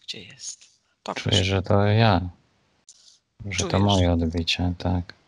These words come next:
Speaker 1: Twoje odbicie, ale czy lustro jest twoją produkcją?
Speaker 2: Nie, ale odbicie,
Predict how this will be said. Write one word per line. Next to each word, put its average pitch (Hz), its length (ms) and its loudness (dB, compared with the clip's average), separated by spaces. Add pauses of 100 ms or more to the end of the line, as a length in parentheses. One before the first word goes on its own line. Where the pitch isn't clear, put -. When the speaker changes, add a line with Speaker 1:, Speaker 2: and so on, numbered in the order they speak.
(260)
Speaker 1:
Twoje 160 360 -6
odbicie, - 600 -6
ale 170 280 -8 (120)
czy 165 560 -4 (220)
lustro 175 560 -10
jest 147 260 -12
twoją 139 300 -10
produkcją? 135 600 -12 (4000)
Speaker 2:
Nie, 92 280 8
ale 85 160 4
odbicie, 90 680 0